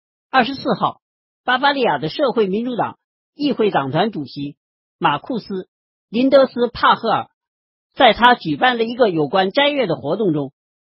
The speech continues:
邀请了在慕尼黑的各界代表、政界人物，也邀请了世维大会的代表和中国驻慕尼黑领馆的副领事孙瑞英。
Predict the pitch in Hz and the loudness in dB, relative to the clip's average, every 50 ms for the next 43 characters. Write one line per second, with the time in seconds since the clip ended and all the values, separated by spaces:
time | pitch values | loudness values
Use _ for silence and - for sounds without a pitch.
0 | _ _ _ _ - 254 277 285 294 277 - 180 143 135 127 - - _ _ _ | _ _ _ _ -2 2 4 4 4 2 0 -4 -4 -4 -6 -8 -10 _ _ _
1 | _ _ _ _ _ - 277 240 196 214 254 285 269 262 277 262 320 320 285 240 | _ _ _ _ _ 0 2 2 2 2 0 -2 0 0 0 -2 -2 -2 -2 -2
2 | 208 - - 302 247 190 220 220 214 220 247 214 156 123 135 113 101 - _ _ | -2 -2 2 2 2 2 2 0 0 2 2 0 0 0 -4 -8 -8 -12 _ _
3 | _ _ _ _ - 330 262 214 180 185 160 131 123 127 135 160 175 151 - _ | _ _ _ _ -4 -2 -2 0 0 0 -2 -2 -4 -4 -2 -2 -2 -2 -4 _
4 | _ _ _ _ _ _ _ _ _ _ _ _ _ - 190 185 180 175 180 220 | _ _ _ _ _ _ _ _ _ _ _ _ _ 0 2 4 4 4 4 4
5 | 269 302 302 277 - 190 160 147 135 - - - - - 294 262 233 233 254 277 | 4 4 4 2 0 -2 0 -2 -2 -4 -8 -12 -8 -6 -2 2 2 2 2 2
6 | 294 269 247 - 311 269 220 233 220 247 202 151 123 123 98 - _ _ _ _ | 0 0 0 -2 -4 -2 -2 0 0 0 0 0 -2 -6 -10 -10 _ _ _ _
7 | _ _ _ _ _ _ - 185 190 196 190 - 311 320 302 277 269 - 294 247 | _ _ _ _ _ _ 2 4 4 4 4 4 0 2 4 4 4 2 0 -2
8 | 233 247 262 254 262 269 - 294 285 277 220 202 226 277 254 226 160 147 156 160 | -2 -2 0 0 0 0 0 0 -2 -2 -2 -2 -2 0 2 2 2 2 0 -2
9 | - - 277 233 170 135 104 120 - - 175 - _ _ _ _ _ _ _ _ | -2 -2 -2 -2 -2 -2 -6 -8 -8 -8 -8 -8 _ _ _ _ _ _ _ _
10 | _ - - 269 269 262 262 190 143 139 160 170 175 240 | _ -2 0 0 2 4 4 4 4 4 2 2 0 -2